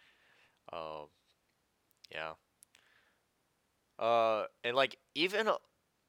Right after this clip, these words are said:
a lot of other people, like, acquaintances that I really never, um, see, like, in A P Bio, uh, I can't remember her name, and I feel so terrible. Um,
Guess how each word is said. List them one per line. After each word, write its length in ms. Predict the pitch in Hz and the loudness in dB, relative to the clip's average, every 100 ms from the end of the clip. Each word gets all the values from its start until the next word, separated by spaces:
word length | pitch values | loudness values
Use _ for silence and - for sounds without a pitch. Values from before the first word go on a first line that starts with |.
| _ _ - | _ _ -4
a 60 | 120 | 2
lot 200 | 127 139 | 8 8
of 160 | 139 113 - | 6 0 0
other 380 | 117 127 135 117 | 2 4 2 0
people, 520 | - 123 - 98 92 | -2 -8 -6 -6 -4
like, 140 | 107 113 | -4 -4
acquaintances 720 | - - 156 165 - 90 - | -6 -2 -2 -2 -8 -10 -4
that 300 | 95 90 - _ _ _ _ | 0 0 -4 _ _ _ _
I 80 | 127 | 4
really 320 | 170 196 170 | 6 4 2
never, 480 | 127 117 110 113 107 | 2 0 2 2 2
um, 440 | 101 95 90 87 82 _ _ | 2 0 -4 -8 -20 _ _
see, 360 | - 160 160 101 | -8 -2 0 0
like, 180 | 95 107 | -2 -4
in 80 | 110 | -4
A 120 | 143 | -2
P 140 | 165 | -4
Bio, 680 | 101 98 113 101 92 90 - _ _ _ _ _ _ _ _ _ 101 | -2 2 4 2 0 -4 -10 _ _ _ _ _ _ _ _ _ 2
uh, 380 | 101 98 95 - - | 4 4 4 0 -6
I 80 | 107 | -4
can't 180 | 143 131 | -2 -2
remember 320 | 117 98 95 | -2 -4 -6
her 100 | 87 | -8
name, 260 | 85 82 78 | -10 -10 -10
and 100 | 85 | -12
I 40 | |
feel 200 | 85 - | -12 -12
so 220 | - - 87 | -8 -8 -10
terrible. 520 | - 82 82 82 - _ _ _ _ - | -12 -12 -12 -16 -20 _ _ _ _ -8
Um, 560 | 87 87 85 82 82 | -4 -2 -2 -4 -10